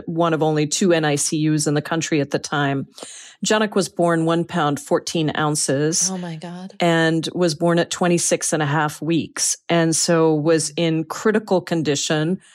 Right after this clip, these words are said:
Speaker 1: And Janak goes by they, them pronouns, didn't know whether they were going to live or die. And I was by their bedside every single minute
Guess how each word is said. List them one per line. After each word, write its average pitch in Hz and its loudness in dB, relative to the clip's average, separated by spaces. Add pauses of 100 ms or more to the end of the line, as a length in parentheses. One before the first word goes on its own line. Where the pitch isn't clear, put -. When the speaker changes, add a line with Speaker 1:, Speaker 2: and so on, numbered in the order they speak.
(340)
Speaker 1:
And 160 2
Janak 165 0
goes 160 0
by 151 0
they, 160 2
them 147 0
pronouns, 151 0
didn't 190 2
know 170 4
whether 160 2
they 160 2
were 147 0
going 156 0
to 151 2
live 151 2
or 156 2
die. 139 0 (460)
And 170 2 (100)
I 185 2
was 175 0
by 175 0
their 180 4
bedside 151 0
every 165 0
single 165 2
minute 175 2